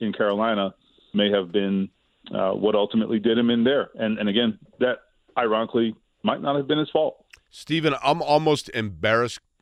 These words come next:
Speaker 2: to ask this next question because it's gonna sound so ridiculous, okay?
Speaker 1: Okay.
Speaker 2: So I'm gonna ask you to, to, like, have a heart in your answer, okay?
Speaker 1: Got it.
Speaker 2: Is there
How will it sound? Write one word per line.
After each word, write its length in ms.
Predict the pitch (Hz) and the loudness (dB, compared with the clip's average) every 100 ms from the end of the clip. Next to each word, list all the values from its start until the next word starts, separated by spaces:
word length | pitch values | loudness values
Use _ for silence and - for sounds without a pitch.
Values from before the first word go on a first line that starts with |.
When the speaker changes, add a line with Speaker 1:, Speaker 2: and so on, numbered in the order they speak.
| _ | _
Speaker 2:
to 160 | - - | -14 -4
ask 300 | 107 107 - | -2 -2 -4
this 220 | 101 92 | -10 -8
next 220 | 101 92 - | -6 -8 -6
question 380 | 104 90 90 | -6 -4 -8
because 220 | 80 80 80 | -12 -12 -14
it's 160 | 76 | -14
gonna 180 | - 90 | -12 -12
sound 320 | - 92 82 | -10 -10 -10
so 600 | - - 110 104 104 104 110 | -14 -2 2 2 0 -4 -10
ridiculous, 760 | 90 85 82 71 62 - - - _ _ | -14 -12 -12 -14 -18 -16 -18 -20 _ _
okay? 340 | 73 98 92 95 _ _ _ _ _ _ - | -14 -6 -4 -6 _ _ _ _ _ _ -10
Speaker 1:
Okay. 240 | 113 - | -10 -10
Speaker 2:
So 100 | - | -8
I'm 80 | 104 | -6
gonna 180 | 117 113 | -4 -2
ask 360 | 120 131 131 - | 2 2 0 -4
you 100 | 120 | -4
to, 160 | 107 | -4
to, 280 | 98 107 95 82 | -4 -6 -6 -4
like, 200 | 92 92 - _ _ _ _ _ _ _ | -4 -4 -6 _ _ _ _ _ _ _
have 260 | - 110 101 | -6 -4 -4
a 40 | |
heart 340 | - 113 107 - | 0 2 2 0
in 120 | 90 | -6
your 160 | 90 90 | -4 -4
answer, 440 | 85 - 64 52 _ _ _ _ _ _ - | -6 -8 -14 -18 _ _ _ _ _ _ -18
okay? 280 | 104 104 113 - - - - _ _ _ _ _ _ _ - | -8 -6 -6 -10 -16 -20 -20 _ _ _ _ _ _ _ -4
Speaker 1:
Got 180 | 90 92 | -4 -2
it. 60 | |
Speaker 2:
Is 140 | 117 101 | -4 -2
there 180 | 120 | -2